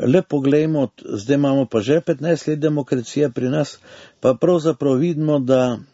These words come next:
eh, človek razume Združeno listo, da se ne bo za to zavzemala, saj se ne bo žagala veja, na kateri sedi, ne.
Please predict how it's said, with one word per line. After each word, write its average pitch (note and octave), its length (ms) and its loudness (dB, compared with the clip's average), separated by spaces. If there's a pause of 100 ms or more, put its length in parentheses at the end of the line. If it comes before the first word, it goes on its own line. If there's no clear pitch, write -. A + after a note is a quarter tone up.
(580)
eh, A2+ 180 -2
človek C3+ 480 2
razume D#3 440 0
Združeno A#2 460 -2
listo, G#2 360 -4
da F#2 140 -2
se - 160 -4
ne G#2 80 0
bo F#2+ 160 -2
za F#2 140 -4
to G2 180 -4
zavzemala, F2+ 580 -2
saj G#2 140 -4
se A2 140 -4
ne A2+ 80 0
bo B2+ 140 0
žagala C3 460 0
veja, C3 240 0
na A#2+ 120 -2
kateri G2+ 460 -4
sedi, B2+ 380 -6 (500)
ne. C#3+ 120 -14